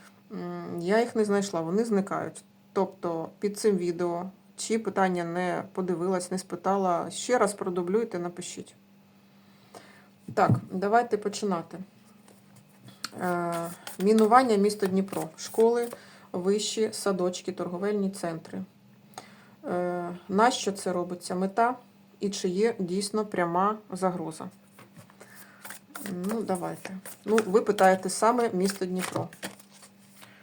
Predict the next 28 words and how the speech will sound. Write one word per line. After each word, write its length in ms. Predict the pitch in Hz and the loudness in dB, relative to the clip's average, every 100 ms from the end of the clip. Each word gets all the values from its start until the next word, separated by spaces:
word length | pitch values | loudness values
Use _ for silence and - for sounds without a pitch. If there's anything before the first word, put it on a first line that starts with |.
| - - - - - - - - - - - - _ - - _ - - - | -18 -18 -16 -14 -14 -16 -20 -20 -20 -18 -18 -18 _ -18 -18 _ -14 -14 -14
Хоча 440 | - 214 - 233 | -2 0 4 6
мінування 540 | 220 208 202 233 233 214 | 6 6 6 4 4 2
по 120 | 190 | 0
всій 300 | - - 214 | 0 2 2
Україні. 520 | 208 208 175 170 175 - - - - - - - - - _ - | 4 2 2 -2 -6 -10 -20 -20 -20 -20 -20 -20 -20 -20 _ -14
Я 160 | 175 185 | -6 -4
потім 280 | 185 180 180 | -4 -8 -8
запитаю 460 | 180 190 185 185 | -10 -8 -4 -2
за 60 | 180 | -2
всю 260 | 175 - 180 | -4 -6 -4
Україну, 460 | 190 214 226 165 | 0 0 0 -2
небезпека. 580 | 160 160 165 - 165 175 - - - - - | -6 -8 -10 -10 -10 -10 -14 -16 -14 -14 -6
Так, 260 | - 165 - | 4 4 4
місто 340 | 202 247 - | 0 0 0
Дніпро, 500 | 208 214 196 180 180 - | 2 2 2 -2 -2 -4
масові 680 | 185 196 208 - 196 180 180 | 0 2 2 2 0 0 -2
минування 680 | 185 190 185 170 175 170 175 | 0 0 0 0 0 0 -2
на 180 | 175 202 | 0 2
минулому 560 | 208 190 185 185 185 | 2 2 2 2 0
тижні. 580 | 180 175 165 - 175 180 | -2 -4 -6 -6 -6 -4
І 160 | 185 180 | -2 -2
на 140 | 185 | -2
по-, 140 | 196 - | -2 -2
і 180 | - 190 | 0 2
ось 160 | 196 | 0
початок 600 | 196 208 - 190 190 185 | 0 -4 4 2 2 -6
тижня 360 | - 180 - 180 | -4 -4 -4 -6
також. 600 | 190 196 175 170 - | -6 -4 -2 -2 -6